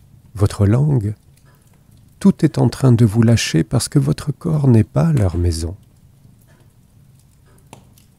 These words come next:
Vous ne pouvez bâtir une maison permanente dans un sankara.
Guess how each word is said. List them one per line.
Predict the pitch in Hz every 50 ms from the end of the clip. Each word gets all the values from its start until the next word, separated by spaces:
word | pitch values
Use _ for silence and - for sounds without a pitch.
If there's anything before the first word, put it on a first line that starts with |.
| _ _ _ _ _ _ _ _ _ _ _ _ _ _
Vous | - 135 107 160
ne | 160 160 151
pouvez | - - 175 160 143 165 156
bâtir | 131 135 123 - - 135 127 110 104
une | 101 104
maison | 101 101 95 87 95 98
permanente | 95 - 107 92 95 101 104 104 110 123 131 135 127 - 131
dans | 117 101 113 110 104
un | 110 104
sankara. | - - - 131 143 135 - - 101 87 80 80 -